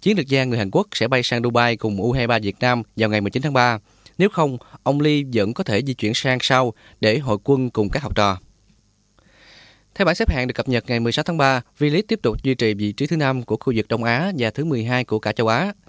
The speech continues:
Hiện tại, Việt Nam đang có ba mươi lăm ngàn không trăm tám mươi ba điểm, áp sát Trung Quốc khi kém chưa tới ba ngàn điểm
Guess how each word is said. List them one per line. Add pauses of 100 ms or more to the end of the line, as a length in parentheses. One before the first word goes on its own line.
(220)
Hiện
tại, (360)
Việt
Nam
đang
có
ba
mươi
lăm
ngàn
không
trăm
tám
mươi
ba
điểm, (280)
áp
sát
Trung
Quốc (300)
khi
kém
chưa
tới
ba
ngàn
điểm